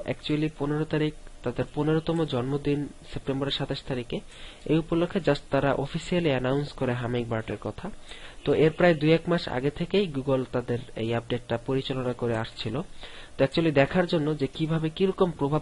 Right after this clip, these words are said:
ফলে, আহ, প্রভাব পড়ে সার্চ রেজাল্টের উপর। আসলে এটাতে সার্চ রেজাল্টের উপর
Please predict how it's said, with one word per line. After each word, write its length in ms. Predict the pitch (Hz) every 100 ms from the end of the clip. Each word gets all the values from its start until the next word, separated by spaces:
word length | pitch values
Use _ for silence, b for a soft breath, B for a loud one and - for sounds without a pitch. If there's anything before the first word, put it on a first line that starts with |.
| -
ফলে, 280 | - 131 117
আহ, 420 | - - 113 113 117 -
প্রভাব 240 | 135 - -
পড়ে 180 | - 160
সার্চ 320 | - 127 -
রেজাল্টের 420 | 120 117 110 110
উপর। 240 | 110 - 101 - - - - - - - -
আসলে 320 | 131 170 175
এটাতে 280 | 175 165 175
সার্চ 300 | - 143 -
রেজাল্টের 380 | 156 156 151 151
উপর 240 | 143